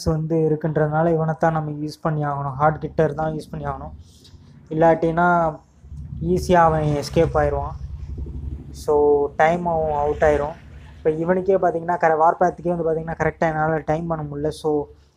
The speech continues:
இப்பவே ஒன் minute ஆக போகுது. ஆ, இன்னும் இப்ப தான் பாதி ஹெச் பி யே ரெடியூஸ் ஆயிருக்கு. கரெக்டா நம்ம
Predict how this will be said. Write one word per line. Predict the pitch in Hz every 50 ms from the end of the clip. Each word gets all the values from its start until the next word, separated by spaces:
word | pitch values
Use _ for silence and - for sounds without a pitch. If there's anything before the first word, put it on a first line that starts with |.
| _ _ _ -
இப்பவே | 170 143 - 180 170 165 175
ஒன் | 180 180 180 165 156 160 165 170 180
minute | 180 175 180 170 - 175
ஆக | 160 156 156
போகுது. | 151 - 147 143 135 139 151 165 170 - - _ _ _ _ _ _ _ _ _ _ _ _ -
ஆ, | 156 160 160 160 160
இன்னும் | 165 160 165 170 180 175
இப்ப | 160 - 170
தான் | 160 - 180 170 -
பாதி | - 165 160 170 175 175 180
ஹெச் | 180 175 165 - - -
பி | 180 170
யே | 170 170 170
ரெடியூஸ் | 160 156 151 160 170 170 -
ஆயிருக்கு. | 165 151 147 143 - 160 165 -
கரெக்டா | 170 165 180 180 - - 202 196
நம்ம | 185 175 165 165 160 156 147